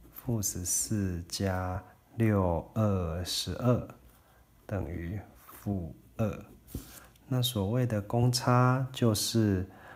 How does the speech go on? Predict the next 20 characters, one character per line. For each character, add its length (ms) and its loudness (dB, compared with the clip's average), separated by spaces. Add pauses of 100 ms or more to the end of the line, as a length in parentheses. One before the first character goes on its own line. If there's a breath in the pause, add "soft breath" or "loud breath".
(220 loud breath)
后 520 4
项 640 2
减 560 -4
前 400 -4
项， 380 2 (1700 loud breath)
后 320 0
项 680 0
减 360 -4
掉 260 2
前 300 2
项， 340 2
负 300 0
二 280 4
减 300 -2
掉 240 2
负 300 -4
八， 640 0 (640 loud breath)
得 180 -4
到 420 0
六， 280 4